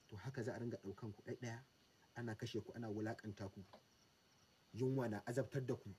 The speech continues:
Gwanda ka tunkari mutuwa ta gaba. Ka san cewa ka mutu namiji wallahi. Amma wannan abin kunya ne.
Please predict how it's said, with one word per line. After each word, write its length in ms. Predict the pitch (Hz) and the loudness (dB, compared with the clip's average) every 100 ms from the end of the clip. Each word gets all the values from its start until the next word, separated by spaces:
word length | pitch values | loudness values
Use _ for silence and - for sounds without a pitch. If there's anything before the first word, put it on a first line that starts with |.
| - - - - - | -14 -20 -20 -20 -2
Gwanda 260 | 113 139 147 | 2 4 4
ka 80 | |
tunkari 340 | 147 120 117 120 | 2 4 4 6
mutuwa 340 | 127 143 143 | 4 6 4
ta 100 | 131 | 4
gaba. 280 | 120 107 95 - - - - - - - - | 2 2 0 -6 -20 -20 -20 -20 -20 -20 -18
Ka 60 | - | -4
san 140 | 117 | -2
cewa 200 | 113 120 | 2 2
ka 140 | 107 117 | 4 2
mutu 200 | 123 120 | 2 2
namiji 240 | 107 104 | 2 2
wallahi. 340 | 101 95 98 95 - - - - - - - - - | 2 0 -2 -4 -12 -20 -20 -20 -20 -20 -20 -20 -10
Amma 160 | 101 110 | -2 0
wannan 280 | 123 131 87 | 2 2 2
abin 180 | 104 | -2
kunya 280 | 104 110 107 | -2 -2 -2
ne. 140 | 85 | -4